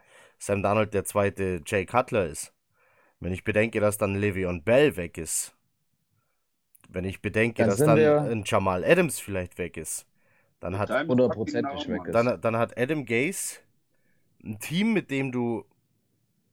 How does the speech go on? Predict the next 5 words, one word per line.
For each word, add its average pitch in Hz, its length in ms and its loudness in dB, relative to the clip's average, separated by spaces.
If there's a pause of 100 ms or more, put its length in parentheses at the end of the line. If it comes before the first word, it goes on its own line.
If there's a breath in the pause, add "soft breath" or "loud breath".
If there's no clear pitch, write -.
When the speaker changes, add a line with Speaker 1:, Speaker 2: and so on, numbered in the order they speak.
(180)
Speaker 1:
konkurrenzfähig 127 920 -4
sein 95 340 -2
könntest, - 720 -4 (2250)
zugrunde 117 520 -6
gerichtet. - 540 -16